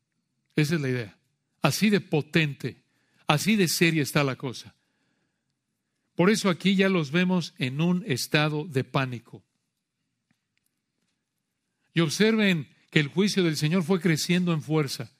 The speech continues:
Y este fue un juicio muy, muy fuerte de parte del Señor contra los filisteos. Esto, hermanos, vuelve a mostrar el poder, la soberanía de Dios sobre toda persona,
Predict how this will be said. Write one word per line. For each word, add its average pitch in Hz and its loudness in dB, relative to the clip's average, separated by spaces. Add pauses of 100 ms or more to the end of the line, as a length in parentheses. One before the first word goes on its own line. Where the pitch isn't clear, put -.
(400)
Y 131 2
este 175 2
fue 170 0
un 185 0
juicio 175 0
muy, 156 0
muy 190 2
fuerte 170 -2
de 139 0
parte 165 0
del 143 -4
Señor 143 -4
contra 151 -4
los 135 -8
filisteos. 139 -4 (480)
Esto, 170 2
hermanos, 180 -2 (260)
vuelve 185 2
a 180 2
mostrar 165 0
el 160 -4
poder, 143 -2 (520)
la 151 4
soberanía 147 -2
de 139 -4
Dios 160 -2
sobre 143 -2
toda 220 0
persona, 156 0